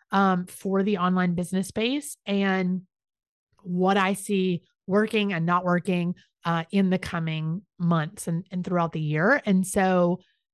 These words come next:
maybe not so much marketing trends as just observations that I think you really need to pay attention to. So, uh, we have a few here that I'm gonna dive into, but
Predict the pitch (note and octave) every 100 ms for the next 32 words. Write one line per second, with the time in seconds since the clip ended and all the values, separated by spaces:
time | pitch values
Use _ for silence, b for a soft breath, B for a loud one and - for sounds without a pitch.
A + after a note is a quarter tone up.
0 | _ A#3 C4+ D4+ E4 D4+ A#3+ C4 G#3+ G3+
1 | G3 F3 F#3 F#3+ G3 - G3+ G3 G3+ -
2 | F3 F3+ E3 F3+ E3+ - - _ _ E3
3 | D#3+ F3 F3 F3+ E3+ D#3+ D3 E3 G#3+ A#3+
4 | C4 D#4 E4 - b b - E3+ G3 G3
5 | - G#3 - G#3+ G3 E3+ E3 F#3+ G3+ F#3+
6 | F#3+ F3+ E3+ D#3+ D3+ D3 B2+ C#3 C3+ D#3+
7 | E3+ G#3+ A3 C4 b b b b - A3+
8 | G#3+ F#3+ F#3 F#3 G3 F#3+ F3+ F3 G#3+ B3
9 | E4 E4+ A#3+ G#3 F#3+ D#3+ E3+ F#3 F3 F3+
10 | E3+ D#3+ E3 E3+ E3 - D#3 D#3 - F#3+
11 | F3+ F3+